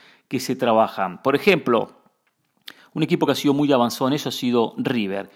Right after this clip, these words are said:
Tiene una doctora, Sandra Rossi. Sandra Rossi trabaja en muchos aspectos que tienen que ver con la mente y ejercicios en toma de decisiones. ¿Y ustedes piensan que los ejercicios son pegar una pelota? No, no, no.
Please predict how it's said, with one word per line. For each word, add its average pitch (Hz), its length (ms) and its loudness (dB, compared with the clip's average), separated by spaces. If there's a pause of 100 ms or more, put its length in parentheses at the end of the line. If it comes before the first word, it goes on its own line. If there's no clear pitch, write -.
(180)
Tiene 160 180 0
una 143 40 4
doctora, 120 420 2
Sandra 135 340 0
Rossi. 117 580 0 (300)
Sandra 156 280 -2
Rossi 175 340 0
trabaja 135 920 2 (240)
en 123 120 -6
muchos 143 300 -2
aspectos 151 380 -2
que 123 80 -8
tienen 135 260 -2
que 123 100 -2
ver 131 200 2
con 117 200 0
la 113 80 4
mente 117 680 0 (320)
y 139 160 4
ejercicios 165 800 0 (380)
en - 240 0
toma 170 200 4
de 143 100 2
decisiones. 123 840 0
¿Y 131 60 -4
ustedes 190 340 2
piensan 160 420 -2
que 127 80 -2
los 120 140 -2
ejercicios 131 420 -6
son 151 240 0 (280)
pegar 135 220 -4
una 131 180 0
pelota? 151 600 0
No, 160 360 0
no, 127 260 0
no. 113 440 -6